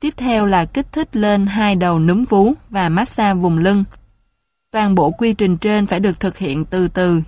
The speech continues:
nhẹ nhàng, thời gian khoảng từ hai mươi đến ba mươi phút, bao gồm cả thời gian ủ ấm ngực.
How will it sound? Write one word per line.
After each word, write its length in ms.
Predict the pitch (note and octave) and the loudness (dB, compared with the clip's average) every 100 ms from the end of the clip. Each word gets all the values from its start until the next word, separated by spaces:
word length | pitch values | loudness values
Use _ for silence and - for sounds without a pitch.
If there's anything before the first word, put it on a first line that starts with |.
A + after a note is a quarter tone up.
| - | -4
nhẹ 220 | E3+ - | -4 -2
nhàng, 340 | F3+ F3+ E3+ D#3+ - _ _ | 0 0 0 -4 -14 _ _
thời 180 | G3+ F#3 | -4 -2
gian 280 | G3+ G#3 G3 | 0 0 -2
khoảng 260 | D#3+ D3 | -4 -4
từ 160 | G#3+ F#3 | -2 -2
hai 200 | F#3 G#3 | 0 0
mươi 300 | G3+ G#3 G3 | 2 2 2
đến 240 | F3+ A3 | 0 0
ba 140 | A3 G3+ | 0 0
mươi 140 | F#3+ | -2
phút, 260 | - C4+ - - _ _ | 0 -2 -4 -12 _ _
bao 200 | G#3+ G#3 | -2 -2
gồm 300 | F#3+ F#3 E3 | 0 0 0
cả 120 | - | -2
thời 220 | F#3+ F#3 | -2 0
gian 280 | D#3 F#3+ G3 | 0 0 0
ủ 240 | - D3+ F#3 | -2 -2 0
ấm 260 | G3 B3 | 0 2
ngực. 180 | B3 E3 | 0 -2